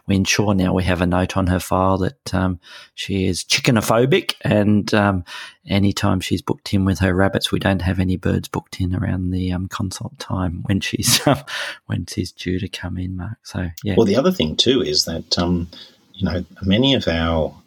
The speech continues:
Speaker 2: uh, exotic pets, particularly the reptiles, benefit from, um, thermal support, uh, thermal management, and, um, and even if they've just travelled a relatively short distance and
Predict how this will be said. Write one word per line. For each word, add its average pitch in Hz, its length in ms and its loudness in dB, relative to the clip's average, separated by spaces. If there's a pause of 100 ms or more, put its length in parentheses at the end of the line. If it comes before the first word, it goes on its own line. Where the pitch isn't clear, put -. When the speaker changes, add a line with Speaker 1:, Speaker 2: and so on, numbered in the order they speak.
(380)
Speaker 2:
uh, 80 440 -8 (460)
exotic - 520 -2 (580)
pets, - 640 0
particularly 101 760 0
the 78 140 -4
reptiles, 85 480 0
benefit - 500 0
from, 87 420 0 (380)
um, 82 400 -4
thermal 110 580 2
support, 87 600 -2 (160)
uh, 78 180 -6
thermal 104 380 2
management, 80 720 -4 (140)
and, 80 360 -4
um, 80 320 -2 (420)
and 92 140 4
even 120 260 2
if - 200 -4
they've 87 320 2
just - 200 0
travelled 87 340 -2
a 80 60 -6
relatively 85 640 -4
short 98 320 -2
distance - 560 -2
and 80 300 -4